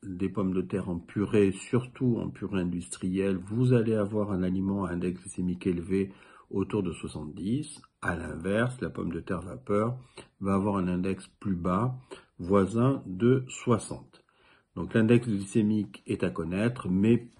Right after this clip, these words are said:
ça n'est pas une notion absolue.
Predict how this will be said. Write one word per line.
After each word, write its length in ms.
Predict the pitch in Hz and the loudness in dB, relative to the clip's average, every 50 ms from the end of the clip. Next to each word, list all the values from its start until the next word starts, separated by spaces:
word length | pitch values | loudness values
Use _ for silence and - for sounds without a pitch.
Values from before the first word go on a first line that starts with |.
| _ - - | _ -20 -14
ça 180 | - - 92 82 | -8 -6 -4 -4
n'est 140 | 82 87 87 | -4 -4 -2
pas 180 | - 117 117 | 2 2 2
une 300 | 117 113 104 95 95 92 | 2 2 2 2 2 2
notion 600 | 92 90 90 90 - - - 120 117 120 123 - - | 2 0 0 -4 -6 -2 0 0 0 0 -2 -4 -2
absolue. 540 | - 139 127 - - - 87 - - - - | -2 -2 -2 -2 -2 -2 -2 -2 -4 -14 -20